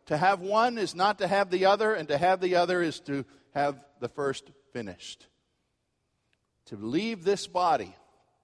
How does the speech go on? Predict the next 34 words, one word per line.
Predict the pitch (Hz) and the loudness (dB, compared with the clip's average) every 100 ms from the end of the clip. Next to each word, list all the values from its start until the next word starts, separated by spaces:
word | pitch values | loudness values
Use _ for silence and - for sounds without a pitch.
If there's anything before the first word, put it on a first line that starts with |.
| _ _ _ _ _ | _ _ _ _ _
is | 127 110 | -10 -8
to | 131 - | -8 -6
enter | 139 160 170 170 | -6 -6 -6 -6
the | 127 | -6
reality | 104 104 101 131 135 101 85 78 _ _ _ _ _ _ _ - | -6 -6 -4 0 0 -2 -10 -16 _ _ _ _ _ _ _ -10
of | 101 92 | -10 -6
this | 110 120 | -8 -8
heaven | - 117 101 98 | -6 -6 -6 -10
that | 101 | -6
I | 92 98 | -6 -6
call | - 107 98 | -4 -4 -4
the | 101 | -6
immediate | 98 98 92 92 87 | -10 -10 -10 -10 -8
heaven. | 101 92 - _ _ _ _ _ _ _ _ _ _ _ _ _ - | -8 -10 -14 _ _ _ _ _ _ _ _ _ _ _ _ _ -4
Now, | 202 170 101 - _ _ _ - | 2 2 0 -8 _ _ _ -14
there's | 123 131 127 113 | -4 -2 -2 -2
a | 123 | -4
little | 127 127 | -2 -4
bit | 127 139 | -2 -2
of | |
theology | - 147 160 208 143 139 | -2 0 0 0 -6 -10
to | |
be | 135 139 | -6 -4
understood | 143 147 - 247 240 | -2 -4 -6 -6 -4
here. | 147 135 | -2 -2
We | 156 | -4
don't | 147 160 208 254 | -4 -2 -4 -6
have | - 117 131 | -6 -4 0
our | 147 | -2
resurrection | 139 104 101 120 87 92 - 156 | -2 -6 -6 -10 -8 -10 -12 -10
bodies | 156 226 247 151 - | -6 -6 -8 -12 -8
yet. | 101 82 | -8 -6
Many | 143 220 | -6 -6
people | 277 165 147 156 | -6 -4 -2 -2